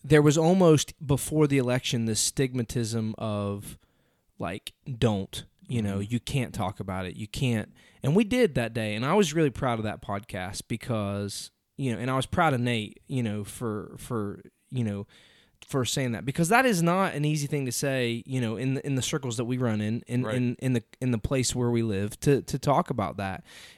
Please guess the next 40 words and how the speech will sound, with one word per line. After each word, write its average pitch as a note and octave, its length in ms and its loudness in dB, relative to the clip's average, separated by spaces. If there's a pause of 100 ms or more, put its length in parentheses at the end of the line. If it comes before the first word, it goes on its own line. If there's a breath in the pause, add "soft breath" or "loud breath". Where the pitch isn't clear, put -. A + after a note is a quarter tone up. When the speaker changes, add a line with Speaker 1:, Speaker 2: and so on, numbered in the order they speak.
Speaker 1:
And, C#3+ 360 0
you E3 120 2
know, G#2+ 240 0 (120)
i-, C3+ 140 -2
if - 180 -6
you're C#3 120 2
a B2 40 2
listener B2 300 0
and A2+ 80 0
you're G#2+ 80 0
not C3 220 -2
from A2 140 -4
this, G#2+ 320 -2
from A2+ 200 -2
the G2 60 -4
Leesburg, G2+ 640 -4 (280)
you A#2 120 -2
know, G#2 120 -2
area, G2+ 440 -4
then G#2 320 -2 (320 loud breath)
you D3 120 4
can't - 280 -4
fully A#2 460 0 (100)
grasp G#2+ 460 0
that. A2+ 280 -6
But C#3+ 100 2
I, C#3+ 220 0
I D3 140 -4
do. D3 240 4
I G#2+ 100 0
think, C#3 320 -4 (460 soft breath)
and D3 80 2
I C#3+ 80 2
think - 380 2
that B2 120 2
having C#3 580 2 (720 soft breath)
different D#3+ 400 2
perspectives C3+ 800 -2
in A#2 220 -6
that G#2 380 -6